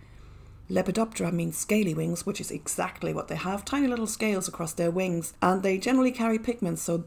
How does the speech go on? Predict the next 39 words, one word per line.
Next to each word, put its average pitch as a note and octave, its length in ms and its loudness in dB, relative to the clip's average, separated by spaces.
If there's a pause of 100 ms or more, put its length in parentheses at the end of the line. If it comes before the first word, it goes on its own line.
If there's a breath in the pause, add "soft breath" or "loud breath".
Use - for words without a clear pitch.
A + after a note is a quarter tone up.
this G3 180 0
is F#3 140 -6
why F#3 140 0
we F3+ 100 2
get F3 220 -2
these - 180 -2
wonderful G3 360 0
colours F#3 300 -4
and F3 120 -2
patterns F3+ 380 -4
that F3 100 -2
we E3+ 80 -2
all E3+ 120 0
love F#3+ 220 0
about D#3 300 -4
butterflies - 520 -6
and F3 140 0
moths. - 520 -6 (440 loud breath)
But G#3 100 6
of G#3 120 2
course, A#3+ 340 8
I F#3 60 -4
digress. E3 680 0 (340 loud breath)
Back G3+ 180 2
to G3+ 100 0
the G3 80 2
magnificent F3+ 500 0
swallowtails. - 760 2 (540)
There's F3+ 240 0
around F#3 340 4
five G3+ 220 2
hundred F#3 220 0
fifty E3+ 240 -2
species F3+ 400 -2
of - 80 -2
swallowtails - 500 0
around D#3+ 240 0
the D#3+ 80 0
world. E3 400 -2